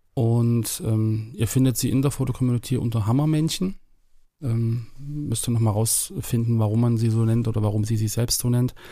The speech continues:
Aber ich glaub, sie ist überall unter diesem Namen unterwegs. Und, ähm, genau, äh, das Profil von ihr ist im, im, in den Shownotes verlinkt.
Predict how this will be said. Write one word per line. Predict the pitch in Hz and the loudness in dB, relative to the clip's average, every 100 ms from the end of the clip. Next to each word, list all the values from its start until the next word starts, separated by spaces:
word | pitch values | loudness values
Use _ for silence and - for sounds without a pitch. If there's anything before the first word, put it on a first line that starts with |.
| - - - - - | -16 -16 -18 -20 -6
Aber | 113 104 107 107 107 | 0 2 2 2 0
ich | - | -2
glaub, | 110 | -4
sie | - | -4
ist | 110 | -8
überall | 220 113 107 110 | -6 -4 -2 -2
unter | 120 113 | -2 -2
diesem | 120 113 | -2 0
Namen | 110 110 | 2 2
unterwegs. | 117 110 110 113 - - - - - - - - - | 2 0 0 -2 -4 -12 -16 -20 -20 -20 -20 -20 -6
Und, | 107 110 110 110 - - | -2 2 2 0 -2 -2
ähm, | 110 107 | 0 2
genau, | 104 104 92 101 95 - | 2 2 2 0 -4 -10
äh, | 170 101 - | -6 -6 -4
das | 113 | -4
Profil | - 117 151 151 | -2 0 0 2
von | 139 | 2
ihr | 120 | 2
ist | 113 - | 0 0
im, | 117 113 113 110 - | 0 2 0 -2 -6
im, | 110 107 107 104 107 - - | -2 0 0 -2 -4 -10 -6
in | 113 | -2
den | 113 | 0
Shownotes | - 135 135 | 0 0 0
verlinkt. | - 110 117 160 - | 0 0 2 0 -4